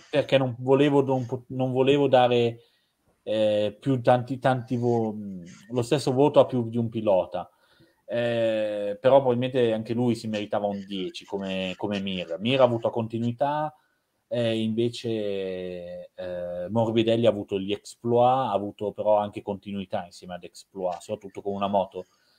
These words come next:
che non è la duemila, che non era la duemilaventi di Yamaha, forse per fortuna, ma era la moto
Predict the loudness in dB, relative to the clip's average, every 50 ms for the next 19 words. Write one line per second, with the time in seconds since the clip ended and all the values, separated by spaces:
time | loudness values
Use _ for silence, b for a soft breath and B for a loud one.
0 | _ _ _ 2 4 4 6 4 4 4 6 6 6 4 4 0 0 -2 -2 -4
1 | -6 -4 -2 -2 2 2 4 6 6 6 6 6 4 -2 -2 -2 -2 0 0 0
2 | 0 -2 -4 -4 -8 _ -12 -10 -10 -4 -2 0 2 2 2 2 2 0 -4 -8
3 | _ -10 -10 -10 -8 -12 -12 -12 _ _ _ _ _ _ -8 -8 -6 -8 -10 -10
4 | -8 _ -4 -2 -2 0 -2 -2 -4 -4 -4 -4 -4 -4 -4 -4 -6 -10 -12 -12
5 | -14 -14 _ _ _ _ _ _ _ _ _ _ _ _ _ 0 4 4 2 2
6 | 2 -2 0 0 0 -2 -2 -2 -4 -6 -6 -6 -8 -8 -10 -12